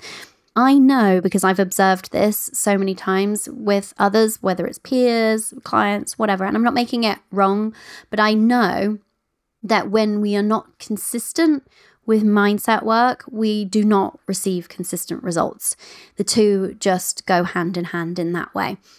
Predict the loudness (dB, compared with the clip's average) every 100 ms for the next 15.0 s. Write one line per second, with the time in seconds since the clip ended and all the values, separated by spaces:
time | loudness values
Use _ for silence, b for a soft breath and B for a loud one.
0 | -12 -2 0 0 0 0 -2 -2 0 2
1 | 4 4 4 4 4 2 -2 -4 -2 -2
2 | 0 0 4 2 4 4 4 2 0 -4
3 | -2 0 0 0 -2 0 0 2 2 0
4 | -4 -6 -4 -4 -6 B B B -2 -2
5 | 0 -2 -2 0 0 2 2 2 2 -2
6 | -6 _ _ _ _ -4 -2 -2 -2 -2
7 | -2 0 0 0 0 0 0 -2 -6 B
8 | B -8 0 2 2 -2 -4 -8 -16 -8
9 | -2 0 2 2 2 2 2 4 4 0
10 | -6 0 2 2 0 0 0 -2 B B
11 | B 0 0 0 0 2 -2 0 0 2
12 | 2 0 2 2 2 0 0 -4 -10 -8
13 | -2 0 0 0 0 -2 0 2 2 0
14 | 0 -2 -2 -2 -2 -2 -4 -4 -6